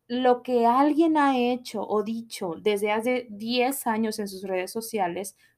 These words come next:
cualquier persona lo puede tomar fuera de contexto y utilizarlo en su contra.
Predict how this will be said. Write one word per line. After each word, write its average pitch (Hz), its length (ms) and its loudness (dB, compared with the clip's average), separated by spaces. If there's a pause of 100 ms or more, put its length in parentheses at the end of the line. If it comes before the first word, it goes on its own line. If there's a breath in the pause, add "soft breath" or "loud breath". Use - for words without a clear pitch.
cualquier 277 640 2
persona 262 380 0
lo 247 140 2
puede 220 180 0
tomar 214 300 -2
fuera 202 240 -2
de 220 160 -2
contexto 254 760 -4
y 277 160 4
utilizarlo 240 720 0
en 208 100 -4
su 208 180 -8
contra. 208 480 -8